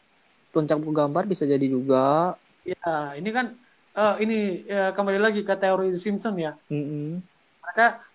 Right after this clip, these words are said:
Speaker 2: bikin ini dulu apa episodenya gitu di komik gitu kan.
Speaker 1: Mm-mm.
Speaker 2: Tahu-tahu kejadian tahun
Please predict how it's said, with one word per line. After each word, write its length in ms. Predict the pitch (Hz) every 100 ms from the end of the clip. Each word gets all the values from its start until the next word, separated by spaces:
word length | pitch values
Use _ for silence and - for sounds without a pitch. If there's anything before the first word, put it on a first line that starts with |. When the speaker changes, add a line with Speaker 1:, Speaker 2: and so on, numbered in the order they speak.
| _ -
Speaker 2:
bikin 560 | 170 175 - 190 196 196
ini 540 | 190 190 190 190 185
dulu 400 | 165 175 170 170
apa 320 | 175 220 247 -
episodenya 560 | 180 185 180 180 175 165
gitu 260 | 160 196
di 240 | 202 170 156
komik 400 | - 147 175 185
gitu 200 | 175 165
kan. 200 | 208 233 - _ _ -
Speaker 1:
Mm-mm. 160 | 151
Speaker 2:
Tahu-tahu 400 | 165 165 156 240
kejadian 320 | 233 - 220 -
tahun 280 | - 190 208